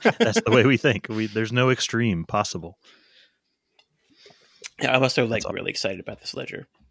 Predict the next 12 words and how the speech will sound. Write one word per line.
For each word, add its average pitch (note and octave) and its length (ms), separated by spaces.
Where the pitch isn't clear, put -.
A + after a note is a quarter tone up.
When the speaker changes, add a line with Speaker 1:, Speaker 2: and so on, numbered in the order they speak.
Speaker 2:
I A#2 200
tracked B2 280
down A#2 160
another G#2+ 220
one. G#2 200
It - 80
made B2+ 120
me A#2 100
very - 180
happy. - 340
But - 240
yeah, D#4 200